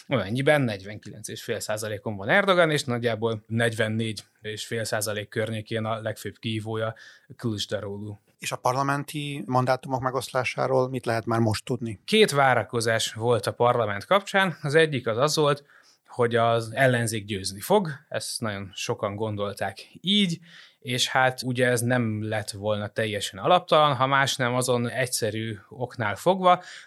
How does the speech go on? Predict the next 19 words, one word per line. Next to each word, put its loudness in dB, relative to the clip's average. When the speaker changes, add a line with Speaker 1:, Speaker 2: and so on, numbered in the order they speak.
Speaker 1:
hogy -2
számos 2
olyan 0
tartományt 0
érintett -8
a -20
földrengés, 2
ami -2
hagyományosan -2
Erdogánt -8
és -10
az -10
ő -10
pártját, 0
az -8
A -4
K -6
P-t -10
támogatja, 4